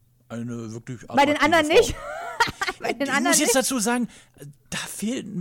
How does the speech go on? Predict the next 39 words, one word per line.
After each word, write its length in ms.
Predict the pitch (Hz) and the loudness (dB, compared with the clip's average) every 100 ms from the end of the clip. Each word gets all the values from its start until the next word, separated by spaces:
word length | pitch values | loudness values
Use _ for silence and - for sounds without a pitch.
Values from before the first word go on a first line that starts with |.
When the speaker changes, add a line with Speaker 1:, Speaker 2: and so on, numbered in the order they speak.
| 175 | -6
Speaker 1:
also 200 | - 175 | -4 0
ich, 220 | 180 175 | 0 0
ich 80 | 160 | 0
musste 280 | 175 220 190 | 0 0 -2
jetzt 160 | 180 - | -4 -2
gerade 240 | 175 170 | -4 -2
Mariana 520 | 165 160 156 156 185 | -2 -2 0 0 0
Juarez, 500 | 170 139 185 196 190 | -2 -2 -2 -2 -2
musste 240 | 190 190 185 | -4 -4 -6
ich 80 | - | -6
gerade 240 | 170 175 | -4 -2
ehrlich 240 | 147 170 | -2 -4
gesagt 320 | - 156 160 - | -4 -6 -6 -4
Speaker 2:
Aber 80 | 151 | 0
Speaker 1:
googeln. 120 | 220 | 2
Speaker 2:
Leila 280 | 220 240 214 | 2 0 -2
Ali 320 | 202 214 277 | -4 -6 -8
kennst 360 | 254 220 220 | -8 -10 -10
du 60 | 185 | -12
ja. 220 | 170 165 | -14 -14
Speaker 1:
Ja, 200 | - - | -12 -10
Leila 460 | 120 107 139 165 151 | -6 0 2 4 4
Ali, 380 | 123 123 139 165 | 0 -2 -2 -4
st-, 220 | - - | -6 -8
ja, 400 | 92 110 117 82 - | -4 -2 -2 -4 -12
ja, 260 | 80 - - | -18 -16 -16
schon, 300 | - - - | -16 -18 -16
Speaker 2:
Die 60 | - | -14
Speaker 1:
doch, 80 | - | -12
Speaker 2:
kennt 200 | 196 196 | -12 -10
Speaker 1:
ist 180 | 196 | -10
Speaker 2:
man 80 | 190 | -10
ja. 60 | 175 | -10
Speaker 1:
auch 60 | |
eine 180 | 190 180 | -10 -10
attraktive 480 | - - 80 80 76 | -12 -14 -14 -16 -18
Frau, 180 | - 62 | -16 -14
das 140 | 73 | -14
stimmt. 260 | - - | -16 -20